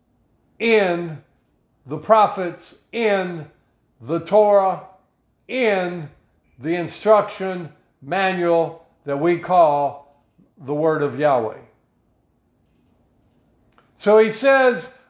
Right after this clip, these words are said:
"I will give them a heart to know me, for I am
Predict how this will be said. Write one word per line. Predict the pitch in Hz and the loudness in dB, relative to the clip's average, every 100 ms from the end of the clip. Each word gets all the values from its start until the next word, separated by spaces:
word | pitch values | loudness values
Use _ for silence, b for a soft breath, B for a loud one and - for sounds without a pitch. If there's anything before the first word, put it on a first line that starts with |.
| - | -4
"I | 233 | 2
will | 262 269 | 2 2
give | 190 294 311 | 0 2 4
them | 285 269 | 4 2
a | 247 | 0
heart | 180 - 262 240 220 - - _ _ _ _ _ | -4 0 2 2 -2 -10 -20 _ _ _ _ _
to | - 208 | -6 -2
know | 214 220 | 4 4
me, | 196 127 95 87 _ _ _ _ _ _ _ _ _ _ _ _ _ _ _ _ _ _ _ _ _ | 2 -4 -12 -18 _ _ _ _ _ _ _ _ _ _ _ _ _ _ _ _ _ _ _ _ _
for | _ 190 208 | _ 0 2
I | 233 269 285 | 4 4 4
am | 233 247 240 240 220 175 | 2 0 0 0 -2 -10